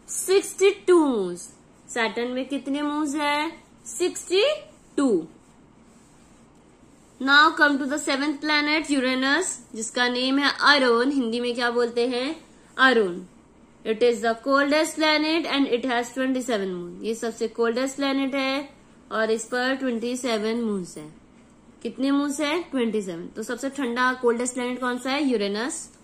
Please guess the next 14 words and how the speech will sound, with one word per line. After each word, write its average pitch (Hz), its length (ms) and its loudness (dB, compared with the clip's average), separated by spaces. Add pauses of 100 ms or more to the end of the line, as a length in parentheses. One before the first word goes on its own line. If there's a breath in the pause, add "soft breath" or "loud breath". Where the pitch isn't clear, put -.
(720 loud breath)
It 262 160 0
has 262 360 4
methane 285 880 -2
gas 277 380 6 (640)
in 285 200 2
the 254 200 2
atmosphere, 214 680 -4 (100)
so 233 120 4
it 233 140 2 (180)
looks 285 420 4 (100)
blue 247 300 2
green 190 400 -2
in 233 180 -8
color। 277 340 0